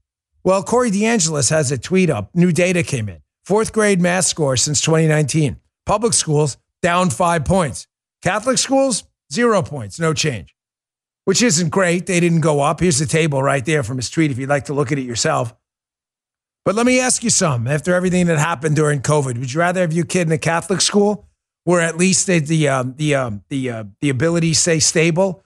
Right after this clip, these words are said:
or would you rather have them in a public school where they're actually u-, losing, you know, potentially years of education? Are we gonna learn from any of this? No.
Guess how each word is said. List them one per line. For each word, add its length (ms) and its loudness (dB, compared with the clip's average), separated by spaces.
or 80 2
would 120 2
you 60 4
rather 160 0
have 100 0
them 80 2
in 60 2
a 60 0
public 300 0
school 220 -2
where 100 2
they're 100 2
actually 420 -4
u-, 180 2
losing, 540 0
you 60 -2
know, 120 -4
potentially 500 -2
years 300 2
of 80 -4
education? 680 -2
Are 60 -14
we 100 0
gonna 200 2
learn 240 0
from 160 -8
any 200 2
of 80 -2
this? 260 -2
No. 180 -20